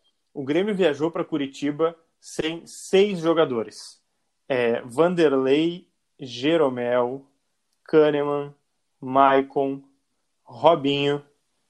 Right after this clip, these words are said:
e Diego Souza. Não coloco o Robinho bem como titular, porque aquela posição de meia armadura ali não tem um dono, mas enfim, cinco titulares mais o Robinho não viajaram. Tu conta ainda que o P P, que foi o único titular,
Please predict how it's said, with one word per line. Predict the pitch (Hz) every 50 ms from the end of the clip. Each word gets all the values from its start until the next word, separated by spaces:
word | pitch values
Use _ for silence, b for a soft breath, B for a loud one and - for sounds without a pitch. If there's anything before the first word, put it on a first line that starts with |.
| _ _ -
e | 156 143
Diego | 127 135 139 143 143 143
Souza. | 139 - - 117 107 107 - 143
Não | 175 190 214 226 202 - _ _ _ -
coloco | - 208 180 160 147 147 - 160
o | 147
Robinho | 143 135 131 139 143 143
bem | 131 139 139
como | 139 - 135 131
titular, | 127 - - - 135 123 131 - 131 127
porque | - _ 127
aquela | 110 - 131 120 113
posição | 117 135 120 - 131 123
de | 117 131
meia | 123 123 120 120
armadura | 120 120 120 113 113 123 123 123
ali | 117 117 123 120 120 b b b b _
não | - 165 165 151
tem | - 143 143
um | 143 139
dono, | 131 135 160 196 190
mas | 160 135 135
enfim, | 165 170 - - 180 139 135 - _ _ _ _ _ _
cinco | - - - 214 208 202
titulares | - - - 196 180 170 165 170 170 143
mais | 160 151 151 156
o | 156
Robinho | 156 139 131 139 139 139
não | 135 135 131
viajaram. | 135 139 127 127 117 104 98 - _ _ _ _ _ _ _ _ _ _ _ _ _ _ _
Tu | - 196 190
conta | - 196 196 208 202 202 196
ainda | 175 175 175 180 175 160
que | - 180
o | 165
P | - - 185 170
P, | - _ - 180 185 185 180
que | -
foi | - - 156
o | 151 151
único | 165 175 170 - 165
titular, | 165 - - - - 143 135 135 151 160 156 135 123 -